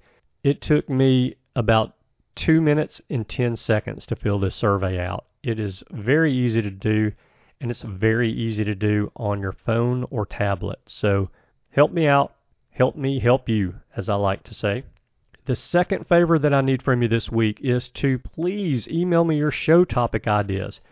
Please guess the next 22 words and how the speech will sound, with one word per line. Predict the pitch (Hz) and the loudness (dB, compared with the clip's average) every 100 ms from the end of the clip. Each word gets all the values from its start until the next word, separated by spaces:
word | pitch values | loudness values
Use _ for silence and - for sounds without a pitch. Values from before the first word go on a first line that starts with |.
| _ _ _ | _ _ _
If | - 120 | -8 -6
you've | 147 202 180 | -2 -2 0
got | 180 180 185 | 2 4 2
an | 156 | 0
idea | 135 160 160 156 160 | -2 0 2 0 0
for | 156 139 | 2 2
a | |
show, | 131 - 131 104 113 - _ _ _ - | 0 0 2 0 -4 -14 _ _ _ 2
or | 196 196 | 6 6
you | 160 135 139 190 208 | 4 2 -2 -2 -2
have | 170 180 185 170 | -2 2 2 0
someone | - 139 120 110 107 107 | -2 -2 0 0 0 -2
that | 110 147 | -4 -2
you | 151 | 0
would | |
like | 147 160 160 | 2 2 0
me | 160 156 | -2 -4
to | 151 | -4
interview | - 196 220 147 123 | -2 0 0 0 -2
for | 110 120 | -2 -2
the | 104 | -2
show, | - 117 98 | -2 -2 0